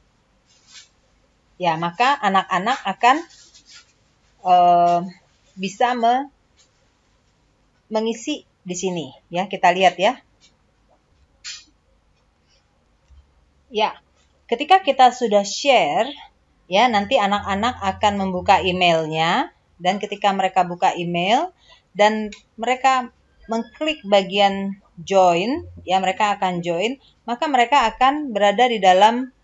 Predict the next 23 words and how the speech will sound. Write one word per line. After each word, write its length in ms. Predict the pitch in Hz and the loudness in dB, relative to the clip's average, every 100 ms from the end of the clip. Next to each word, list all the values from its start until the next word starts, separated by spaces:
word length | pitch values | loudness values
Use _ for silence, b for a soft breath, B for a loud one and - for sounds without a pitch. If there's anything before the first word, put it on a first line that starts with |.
| _ _ _ | _ _ _
eh, 160 | 185 185 | -4 2
halaman 400 | 202 202 226 208 | 4 6 4 2
yang 160 | 190 | 0
sama 320 | 190 180 165 - | 0 0 -2 -6
seperti 400 | - 185 180 196 | -8 -8 -6 -8
ini 240 | 208 185 180 | -6 -4 0
ya 80 | |
Bapak 240 | 170 165 160 | 0 -2 -4
Ibu 160 | 170 | -4
ya. 240 | 185 190 214 170 | 0 0 -2 -10
Nah, 240 | 156 151 | -8 -6
Bapak 320 | 151 165 - | -4 -4 -4
Ibu 160 | 233 233 | -6 -4
bisa 160 | 233 | -2
lihat 240 | 226 226 214 _ _ _ | 0 0 -2 _ _ _
yang 240 | 196 196 | -2 -2
biru 240 | 196 208 220 | 0 -2 -2
ini 320 | 202 208 294 | -6 -6 -6
adalah, 640 | 175 185 175 170 190 277 - _ _ _ _ _ _ _ _ _ _ _ _ - - | -4 0 0 2 4 2 0 _ _ _ _ _ _ _ _ _ _ _ _ -18 -2
eh, 640 | 185 180 175 175 170 165 - _ - - - - _ _ _ _ - - - | 0 2 2 2 0 -2 -6 _ -20 -20 -20 -20 _ _ _ _ -18 -18 -8
ya, 320 | 190 233 294 | 0 0 0
cursor 400 | - 190 190 180 | -2 -2 -2 0
saya. 400 | 185 170 156 135 | 2 2 2 -2